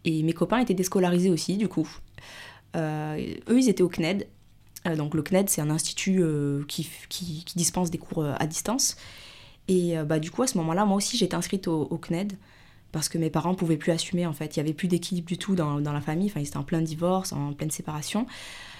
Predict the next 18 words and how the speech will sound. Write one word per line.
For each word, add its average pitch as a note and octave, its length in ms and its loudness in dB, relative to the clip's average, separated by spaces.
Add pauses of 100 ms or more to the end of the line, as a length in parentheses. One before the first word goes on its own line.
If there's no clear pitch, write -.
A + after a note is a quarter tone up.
(280)
Euh, D3 240 0
donc, E3 320 0
c'était - 200 -4
plus D3+ 200 -4
simple F#3+ 260 2
pour F3 240 2
eux F3+ 60 4
de F3 100 2
nous, D3+ 540 -2 (240)
de E3+ 100 2
nous E3+ 120 4
mettre F3 220 2
un D#3+ 80 2
cadre, F3 280 0
en D#3 40 -2
fait, D#3 160 -10
tout - 140 -12
simplement. D#3 460 -2